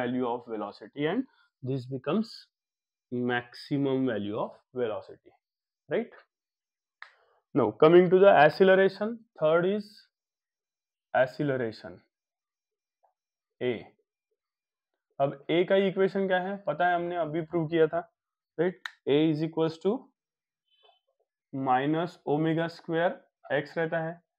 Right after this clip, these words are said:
राइट, तो at mean position, मीन पोजीशन पे x की वैल्यू क्या रहती है, ज़ीरो, है ना, मीन पोजीशन पे x की वैल्यू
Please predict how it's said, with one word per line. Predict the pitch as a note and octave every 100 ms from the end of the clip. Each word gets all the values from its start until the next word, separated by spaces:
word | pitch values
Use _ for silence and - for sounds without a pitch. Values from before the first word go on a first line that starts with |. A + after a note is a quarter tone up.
| _ -
राइट, | F3+ D#3+ - -
तो | C#3 C3+ - - A#2
at | D3 - D3
mean | C#3+ D#3+ E3+ E3+
position, | E3 E3+ - F#3 D#3 E3 _ _ _ _ _ _ _ _ _ _ _ _ _ _ _ _ _ _ _ _ _ _ _ _ _ _ _ _ _ _ _ _ _ -
मीन | C3+ C#3 E3 E3
पोजीशन | E3 E3 D3+ E3+ E3+
पे | C3+ C3+ G3+ - -
x | C#3 -
की | -
वैल्यू | E3+ E3+ F3
क्या | F3+
रहती | F3 F3
है, | G3+ G#3+ D3
ज़ीरो, | C#3+ D#3+ A3+ - _ _ _ _ _ D3
है |
ना, | A3 F3 _ _ -
मीन | C#3 C#3 D3+ E3
पोजीशन | E3 E3 D#3+ E3 E3+
पे | D3 B2+ - C3
x | - -
की |
वैल्यू | E3 D3+ D#3